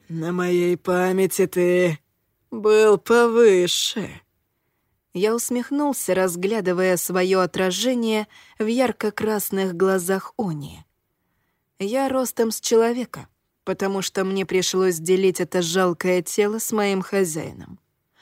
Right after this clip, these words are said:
Акаги Тацуми, к тому же, пониже среднего мужчины. Но зато я хотя бы узнаю себя. После четырёх веков, которые я провёл, будучи заточённым в мече,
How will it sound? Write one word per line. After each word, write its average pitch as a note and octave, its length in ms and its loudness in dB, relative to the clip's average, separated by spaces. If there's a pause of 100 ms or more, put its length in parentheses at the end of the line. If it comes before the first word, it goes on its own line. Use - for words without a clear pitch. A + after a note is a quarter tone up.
(260)
Акаги B3 520 -2
Тацуми, A#3+ 640 -2
к - 100 -14
тому G#3 360 -2
же, F3+ 240 -2
пониже G#3 560 0
среднего F#3+ 580 2
мужчины. F#3+ 600 -4 (500)
Но G3+ 220 -2
зато G#3+ 360 0
я A3 160 6
хотя G3 460 -2
бы F#3 200 2
узнаю F#3 520 0
себя. - 440 -10 (680)
После G#3 400 4
четырёх A3 580 2
веков, F#3 600 -2
которые F#3 600 0
я F#3 160 0
провёл, F#3+ 520 2
будучи F#3 500 2
заточённым F#3 920 0
в E3 100 -6
мече, F#3 560 -4